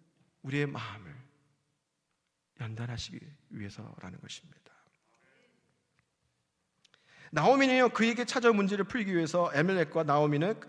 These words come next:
그들의 두 아들을 데리고 모압으로 이민을 갑니다. 여러분, 이민 생활을 해, 해보신 분들은 이해가 될 거예요. 이민을 간다는 것은 쉬운 일이 아닙니다.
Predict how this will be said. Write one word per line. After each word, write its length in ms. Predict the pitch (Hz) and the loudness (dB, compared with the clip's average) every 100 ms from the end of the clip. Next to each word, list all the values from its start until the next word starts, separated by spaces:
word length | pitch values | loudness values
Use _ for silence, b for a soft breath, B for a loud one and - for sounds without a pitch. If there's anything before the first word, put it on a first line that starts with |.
| B B | B B
그들의 300 | - 165 165 | -2 0 0
두 180 | 156 156 | 0 0
아들을 260 | 139 143 143 | 2 2 -2
데리고 280 | 131 135 180 | -2 -2 -4
모압으로 480 | 147 120 151 156 | -4 -2 0 -2
이민을 460 | 180 131 180 247 202 | -6 -4 -4 -2 -2
갑니다. 380 | 127 98 92 - - - _ _ _ _ _ _ _ _ _ _ _ _ _ _ _ _ _ _ _ _ - | -4 -8 -12 -16 -20 -20 _ _ _ _ _ _ _ _ _ _ _ _ _ _ _ _ _ _ _ _ -4
여러분, 300 | 165 226 220 | 0 0 0
이민 260 | 175 196 226 | -2 -2 0
생활을 500 | 233 220 214 190 160 | 0 2 2 0 -2
해, 120 | 196 226 269 | -4 -4 -2
해보신 360 | 240 185 175 165 | -2 0 -4 -4
분들은 500 | 170 175 147 123 - | -4 -2 -4 -6 -8
이해가 320 | 139 147 135 | -4 -2 -2
될 180 | 110 104 | -4 -8
거예요. 260 | 123 104 - 120 151 | -10 -12 -12 -16 -8
이민을 400 | 143 175 240 294 | -2 -2 -2 0
간다는 360 | 190 151 156 | 0 0 0
것은 180 | 156 226 | -2 -6
쉬운 380 | - - 285 240 | -8 -8 -8 -8
일이 140 | 254 | -6
아닙니다. 560 | 269 135 123 104 - - | -6 -6 -6 -8 -10 -14